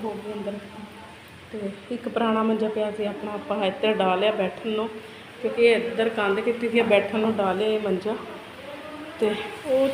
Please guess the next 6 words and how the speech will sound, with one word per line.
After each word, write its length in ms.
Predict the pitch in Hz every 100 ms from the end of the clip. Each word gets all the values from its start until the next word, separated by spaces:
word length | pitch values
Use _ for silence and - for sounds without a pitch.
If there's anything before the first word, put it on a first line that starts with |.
| 269
ਤੇਰੀ 460 | 240 214 208 233 240
ਮੀਂਹ 380 | 226 226 240
ਇੰਨੀ 340 | 220 202 214 240 -
ਤੇਜ਼, 560 | 220 214 214 220 220 214 214 - - - - - - - - 196
ਬਹੁਤ 420 | 202 208 214 208
ਤੇਜ਼, 260 | 226 208 196